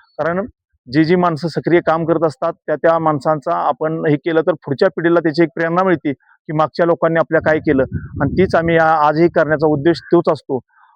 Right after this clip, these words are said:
आणि अतिशय चांगल्या पद्धतीने सर्वांनी या ठिकाणी काम केलं. आपण असंच सर्वांनी प्रत्येक शनिवारी याच ठिकाणी नऊ वाजता येऊन जमलं पाहिजे आणि आपण, अ, अ, दोन दिवस अगोदर तर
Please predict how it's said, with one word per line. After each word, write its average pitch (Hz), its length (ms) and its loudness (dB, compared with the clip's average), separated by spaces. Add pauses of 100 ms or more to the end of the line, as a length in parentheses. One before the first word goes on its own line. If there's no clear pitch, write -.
(120)
आणि 143 140 -4
अतिशय 156 380 0
चांगल्या 156 320 2
पद्धतीने 165 300 0
सर्वांनी 156 440 0
या 156 280 0
ठिकाणी 156 280 0
काम 151 220 0
केलं. 165 320 2
आपण 156 340 -2 (120)
असंच 160 260 -2 (420)
सर्वांनी 165 440 0
प्रत्येक 170 360 0
शनिवारी 160 440 2 (380)
याच 175 320 -2
ठिकाणी 160 320 0 (340)
नऊ 160 240 2
वाजता 165 240 -2
येऊन 160 260 0
जमलं 156 260 2
पाहिजे 156 340 2 (340)
आणि 147 140 -2
आपण, 170 500 -4
अ, 151 40 2 (600)
अ, 147 120 0
दोन 147 260 0
दिवस 165 200 2
अगोदर 156 280 2
तर 160 100 0